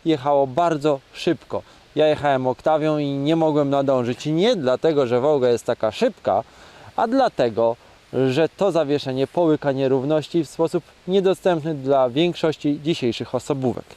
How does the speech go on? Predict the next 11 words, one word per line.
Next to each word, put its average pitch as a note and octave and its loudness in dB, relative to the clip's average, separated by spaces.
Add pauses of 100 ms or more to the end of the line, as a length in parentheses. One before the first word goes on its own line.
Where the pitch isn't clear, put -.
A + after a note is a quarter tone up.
(340)
A E3+ 0
jeżeli E3 2
mówimy C3 0
o C3 2
szybkości, G#3+ -2
to C3 0 (200)
pokażę C#3+ -2
wam E3+ 0
silnik. D#3 -2 (4000)
Z - -6
silnikami F#3 0